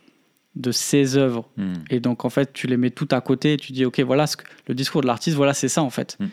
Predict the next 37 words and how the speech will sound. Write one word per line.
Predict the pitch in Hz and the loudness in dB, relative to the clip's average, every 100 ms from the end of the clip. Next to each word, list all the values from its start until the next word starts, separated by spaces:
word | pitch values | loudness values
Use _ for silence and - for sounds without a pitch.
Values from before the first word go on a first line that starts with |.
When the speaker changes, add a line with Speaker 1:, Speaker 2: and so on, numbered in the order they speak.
| - - - - _ - | -10 -20 -20 -20 _ -2
Speaker 1:
Et | |
là, | 127 | 0
c'est | 151 139 | 2 0
pareil, | 131 131 151 135 | 2 2 2 0
c'est | - 120 | -2 -2
pas, | 139 135 | 2 2
euh, | 127 120 | 2 0
un | 135 | 0
vêtement | 127 131 143 143 143 | 0 2 2 2 2
ou | 123 | 2
l'autre | 139 151 135 | 2 2 0
ou | 123 | 0
machin, | 123 175 147 | 0 0 0
c'est | - 120 - - _ _ | -2 -4 -8 -20 _ _
quand | 131 135 | 0 4
on | |
regarde | 139 143 | 4 2
toute | 143 147 | -2 0
ta | 151 | 2
ro-, | 135 135 135 - | 4 2 0 -2
ta | - | -2
garde-robe, | 135 127 135 151 156 | 2 4 4 4 4
elle | 131 | 0
dit | 123 | -2
quoi ? | - 139 - _ _ _ _ _ _ - | -4 -4 -6 _ _ _ _ _ _ -12
Speaker 2:
Hmm. | 98 _ _ _ - _ | -12 _ _ _ -20 _
Speaker 1:
Tu | - | -2
vois ? | 127 139 _ _ _ | -2 -2 _ _ _
Speaker 2:
Ouais. | 185 - _ _ _ | -12 -12 _ _ _
Speaker 1:
Euh, | 123 120 120 120 120 120 120 - _ - _ _ _ _ | -4 -2 0 0 0 -2 -4 -8 _ -20 _ _ _ _
donc | 131 | 2
voilà, | 147 147 135 | 4 4 4
je, | 131 | 2
je, | 139 139 147 | 2 0 0
je | 131 | -2
crois | 139 - 165 175 | -4 -2 0 0
que, | - 143 151 151 | 0 2 2 0